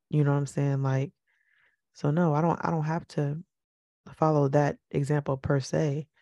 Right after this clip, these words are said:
Now, I do desire to have, you know, the same type of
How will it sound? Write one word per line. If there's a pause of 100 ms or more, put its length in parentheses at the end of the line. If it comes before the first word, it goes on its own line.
(540)
Now,
I
do
desire
to
have,
you
know,
the
same
type
of